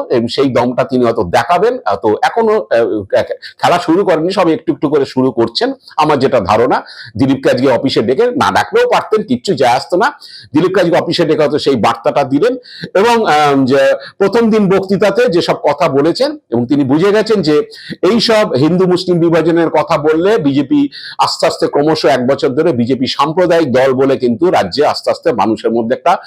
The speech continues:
ধারণা তৈরি হচ্ছিল। শ্রমিক জানেন যে এই ধারণাটা অত্যন্ত বিজেপির পক্ষে খারাপ, যে বিজেপি সাম্প্রদায়িক দল, বিজেপি শুভেন্দু অধিকারী যে ধরনের কথাবার্তা বলছেন,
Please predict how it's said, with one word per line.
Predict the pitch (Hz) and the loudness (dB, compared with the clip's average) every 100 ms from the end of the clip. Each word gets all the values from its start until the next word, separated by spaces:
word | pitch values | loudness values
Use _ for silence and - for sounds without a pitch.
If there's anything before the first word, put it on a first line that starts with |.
| - - | -16 -10
ধারণা | - 135 160 151 | 0 2 4 2
তৈরি | 131 117 123 | 2 0 0
হচ্ছিল। | 127 196 220 | 0 0 -2
শ্রমিক | - 120 110 | 0 0 0
জানেন | 143 170 | 0 0
যে | |
এই | - 135 | 2 0
ধারণাটা | 101 113 120 120 208 - - - | 0 0 0 0 -2 -4 -16 -12
অত্যন্ত | - 226 226 247 - | -2 -2 0 0 2
বিজেপির | 139 127 131 131 131 | 0 0 0 0 0
পক্ষে | 127 127 - | -2 -2 0
খারাপ, | 113 196 233 | 0 0 0
যে | 120 104 - - - 139 | 0 0 -4 -20 -6 -2
বিজেপি | 165 185 | 0 0
সাম্প্রদায়িক | 170 156 156 170 180 165 | 0 0 0 2 0 2
দল, | 180 202 | 0 2
বিজেপি | 139 143 135 | 0 0 -2
শুভেন্দু | 143 139 147 | -2 0 0
অধিকারী | 139 143 143 | 0 0 0
যে | 120 127 | 2 2
ধরনের | 135 135 | 2 0
কথাবার্তা | 117 135 131 131 131 | 0 0 0 0 -2
বলছেন, | 117 131 170 | 0 -2 0